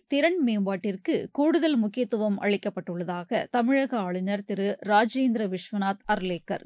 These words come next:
கூறியுள்ளார். இன்று கோவையில் பட்டமளிப்பு விழா ஒன்றில் கலந்து கொண்டு அவர் உரையாற்றினார்.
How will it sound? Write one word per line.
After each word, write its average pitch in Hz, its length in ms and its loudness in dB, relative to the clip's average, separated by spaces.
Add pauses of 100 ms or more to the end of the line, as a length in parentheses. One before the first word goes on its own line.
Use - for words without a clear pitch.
(120)
கூறியுள்ளார். 180 540 0 (480)
இன்று 226 440 2
கோவையில் 233 520 2
பட்டமளிப்பு 277 600 2
விழா 208 320 4
ஒன்றில் 202 460 0
கலந்து 254 360 4
கொண்டு 202 260 0
அவர் 196 260 0
உரையாற்றினார். 175 720 -4